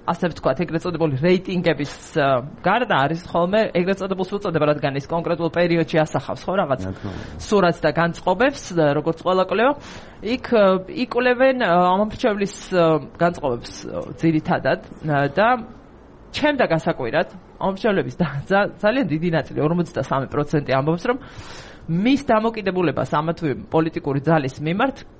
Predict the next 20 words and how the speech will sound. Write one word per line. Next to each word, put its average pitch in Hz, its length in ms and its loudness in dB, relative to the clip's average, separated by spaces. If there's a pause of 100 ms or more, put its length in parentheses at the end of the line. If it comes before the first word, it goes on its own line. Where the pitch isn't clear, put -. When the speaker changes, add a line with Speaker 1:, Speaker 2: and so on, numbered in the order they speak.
(640)
Speaker 1:
განაპირობებს 208 920 0
დიდწილად 208 600 0 (200)
პროგრამები. 202 680 0 (480)
Speaker 2:
დიახ. 90 260 -6 (560)
Speaker 1:
არა 208 400 2
ის, 294 320 -2
თუ - 260 -2
რაზე 160 560 4
ლაპარაკობს 151 640 0
და 151 80 2
როგორ 156 240 0
ჩამოთვლის 165 640 -2
და 156 140 0
ასახელებს 151 560 -2
პრობლემებს 151 680 0
ესა 135 240 -6
თუ 131 160 -8
ის 135 80 -8
პოლიტიკური 185 480 -4
ძალა, 240 240 2